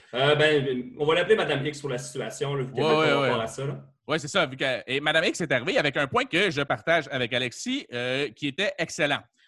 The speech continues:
Speaker 2: Euh, qui dit, « On fait que ça partout, tout le temps, applaudir les qualités maternelles des femmes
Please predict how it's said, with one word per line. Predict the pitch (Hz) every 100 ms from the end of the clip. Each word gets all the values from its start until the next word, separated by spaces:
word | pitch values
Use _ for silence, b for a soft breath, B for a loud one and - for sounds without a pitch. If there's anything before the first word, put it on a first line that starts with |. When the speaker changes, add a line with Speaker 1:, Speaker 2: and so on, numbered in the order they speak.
| b b b -
Speaker 2:
Euh, | 120 120
qui | -
dit, « | 123 185 -
On | 156 151
fait | 226
que | 220
ça | - 226
partout, | 214 139 - 233 -
tout |
le | 147
temps, | 123 190 -
applaudir | 139 156 143 196
les |
qualités | 156 139 135
maternelles | 180 139 139 156 151
des | 120
femmes | 147 185 208